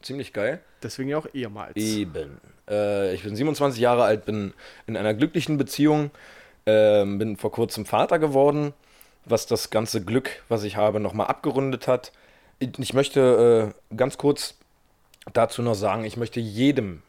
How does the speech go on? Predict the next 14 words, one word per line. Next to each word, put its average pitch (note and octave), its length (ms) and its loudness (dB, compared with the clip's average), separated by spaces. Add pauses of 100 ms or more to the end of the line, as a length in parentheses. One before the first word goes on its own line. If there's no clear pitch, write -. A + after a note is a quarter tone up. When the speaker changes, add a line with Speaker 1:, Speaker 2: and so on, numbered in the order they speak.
Speaker 1:
empfehlen, D#3 680 0
dringend, D#3 640 2 (920)
wenn C#3+ 260 2
ihr C#3+ 380 6
noch B2 180 -2
nicht D#3 220 -2
drüber C#3 160 4
nachgedacht B2+ 500 0
habt, - 300 -4 (480)
tut C3+ 180 0
es A#2+ 140 0
jetzt. - 460 -2 (600)
Ein A#2 200 0
Kind E3 500 -2